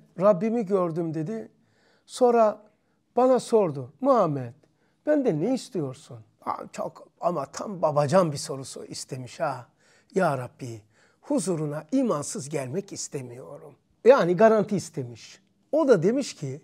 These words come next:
kendi söylüyor, "Ya Muhammed, fazla bir şey değil, garanti. Sabah namazının sünnetinden sonra," o tesbihatın sonu var ya, "bunu yaparsan imanına ben kefilim."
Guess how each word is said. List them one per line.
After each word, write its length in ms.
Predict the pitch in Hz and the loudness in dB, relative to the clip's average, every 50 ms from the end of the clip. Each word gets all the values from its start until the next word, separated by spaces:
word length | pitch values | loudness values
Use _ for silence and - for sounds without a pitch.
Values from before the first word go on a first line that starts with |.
| _ _ _ _ | _ _ _ _
kendi 260 | - 160 160 170 151 | -6 -4 -4 -4 -4
söylüyor, 480 | - - 147 127 113 110 131 156 175 233 _ _ _ _ _ _ _ _ _ _ _ _ _ _ _ _ _ _ - | -6 -8 -10 -10 -10 -12 -14 -16 -16 -18 _ _ _ _ _ _ _ _ _ _ _ _ _ _ _ _ _ _ 0
"Ya 200 | 277 269 262 220 | 2 2 2 2
Muhammed, 500 | 170 151 139 139 131 123 120 117 107 - _ _ - | 2 0 -2 -4 -6 -8 -10 -14 -16 -20 _ _ -4
fazla 340 | - - 247 190 208 185 | -2 0 0 2 0 0
bir 60 | 156 - | -2 -4
şey 200 | - 220 175 156 | -6 -6 -6 -4
değil, 220 | 147 123 127 - - | -6 -8 -8 -10 -4
garanti. 640 | - 185 165 151 143 127 - - - - 131 156 - _ _ _ _ _ _ _ _ _ _ _ _ _ _ _ - | -2 -2 -2 -2 -4 -6 -10 -14 -18 -20 -20 -20 -20 _ _ _ _ _ _ _ _ _ _ _ _ _ _ _ -12
Sabah 360 | - - 277 285 262 311 311 | 0 6 6 8 10 10 8
namazının 480 | 285 226 196 185 180 160 165 165 160 156 | 8 6 4 4 2 2 0 -2 -4 -6
sünnetinden 680 | - - - 240 233 233 233 - 226 220 202 240 233 | -6 -4 -2 0 0 0 0 0 -2 0 0 0 -2
sonra," 540 | 196 - - 180 160 147 139 127 131 156 - - _ _ _ - | -2 -4 -2 0 0 0 0 -4 -8 -10 -12 -14 _ _ _ -8
o 220 | 190 185 175 156 | -6 -6 -6 -6
tesbihatın 460 | 165 202 190 - - - 208 190 202 185 | -6 -6 -8 -4 0 0 0 0 0 -4
sonu 280 | - - 202 226 233 | -4 -2 -2 -2 0
var 120 | 233 208 143 | -2 -2 -4
ya, 60 | 120 - _ _ _ _ _ _ - | -4 -10 _ _ _ _ _ _ 2
"bunu 220 | 311 349 339 320 | 4 4 4 4
yaparsan 960 | 233 190 180 180 - - 262 277 269 185 - - 156 123 123 123 151 196 233 _ _ _ _ _ _ _ _ _ - | 4 2 2 0 -2 -2 -2 -2 -2 -4 -6 -8 -12 -12 -12 -14 -16 -18 -20 _ _ _ _ _ _ _ _ _ 2
imanına 600 | 247 285 285 269 247 226 208 214 220 247 240 180 | 4 6 6 6 4 4 2 2 2 2 0 0
ben 140 | 208 190 175 | 0 0 -2
kefilim." 500 | 170 - 165 - - 170 147 120 113 | -2 -6 -8 -8 -6 -8 -10 -10 -12